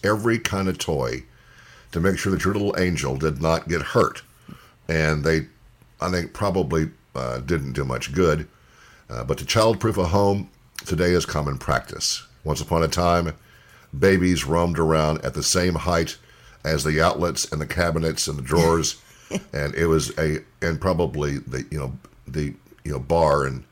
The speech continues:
Speaker 1: all that stuff. But, uh, there were nothing, there was nothing there to be safe. Walking to school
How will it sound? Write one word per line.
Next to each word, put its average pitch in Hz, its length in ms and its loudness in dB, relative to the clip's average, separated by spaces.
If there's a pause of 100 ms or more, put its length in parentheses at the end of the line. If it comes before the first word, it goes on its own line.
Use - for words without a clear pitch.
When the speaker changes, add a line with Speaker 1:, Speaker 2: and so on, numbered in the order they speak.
(300)
Speaker 1:
all 76 160 0
that 78 180 0
stuff. - 420 -4
But, 71 220 -6 (540)
uh, 60 340 -6
there 82 220 0
were 80 120 4
nothing, 85 720 0 (300)
there 76 140 -2
was 69 180 -4
nothing 82 240 -2
there 71 140 0
to 67 40 -2
be 67 120 -4
safe. - 340 -6 (320)
Walking 117 440 4
to 113 100 2
school - 440 0